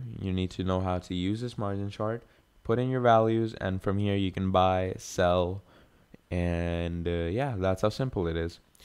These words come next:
On the other hand, if you wanna withdraw, for that you're gonna fully need to have your account set it up, and you're just gonna,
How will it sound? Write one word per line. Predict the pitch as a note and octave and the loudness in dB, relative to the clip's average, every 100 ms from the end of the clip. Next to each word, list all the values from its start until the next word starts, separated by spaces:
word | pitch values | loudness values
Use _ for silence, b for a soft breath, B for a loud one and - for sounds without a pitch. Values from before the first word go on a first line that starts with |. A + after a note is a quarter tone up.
| B | B
On | A2 | -2
the | A2+ | 0
other | C3+ D3+ | 0 0
hand, | C#3 B2 | 0 0
if | A#2+ G#2+ | -2 -4
you | A2 | -2
wanna | G#2 G2 | -2 -2
withdraw, | F2 F2 A#2+ A#2+ | -4 0 2 4
for | A#2 A2 | 2 0
that | G2+ G#2+ G#2+ | 2 2 2
you're | G#2 | -2
gonna | G#2 G2+ | -4 -6
fully | - G#2 G2+ | -4 -2 -2
need | G2 F#2+ | -4 -4
to | G2+ | -4
have | G2 F#2+ F#2 | -2 -2 0
your | F#2+ | 0
account | F2+ - F#2 G2 | -2 0 0 0
set | - G2+ | -2 -2
it | G#2 | 0
up, | F2 G#2 - b - - | 0 -2 -8 b -16 -4
and | F2 F2 E2+ E2+ | 0 0 0 0
you're | E2+ F2 | -2 -4
just | F#2 - | -6 -8
gonna, | - F#2 F2+ F2 E2+ | -4 -2 -2 -2 -4